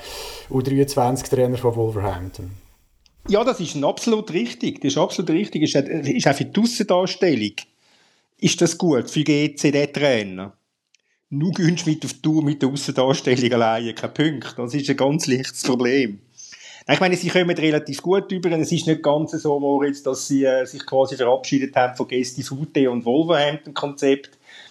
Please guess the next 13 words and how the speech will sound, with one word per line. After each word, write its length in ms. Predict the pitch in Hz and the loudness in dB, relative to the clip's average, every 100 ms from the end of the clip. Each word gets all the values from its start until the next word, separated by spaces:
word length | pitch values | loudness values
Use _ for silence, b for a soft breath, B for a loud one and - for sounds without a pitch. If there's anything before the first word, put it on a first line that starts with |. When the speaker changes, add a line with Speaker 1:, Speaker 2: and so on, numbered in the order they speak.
| B B | B B
Speaker 2:
Es 120 | 127 | 0
hat 160 | 131 151 | 2 2
immer 280 | 156 147 139 | 2 2 2
noch 100 | 120 | 0
grossen 560 | 117 131 147 - 131 | 0 2 0 0 0
Einfluss, 500 | 127 147 190 131 123 | 2 0 2 0 0
beides, 680 | - 110 120 127 135 - - b b b b - | 0 2 2 0 -4 -4 -18 b b b b -16
äh, 380 | 170 123 120 120 | -4 0 2 0
bei 120 | 120 | -2
dem, 500 | 123 127 120 123 123 | 0 2 2 0 -2
bei 100 | 123 | 0
dem 260 | 131 123 123 | 2 2 0
Club. 500 | - 123 123 127 - | 0 2 2 0 -14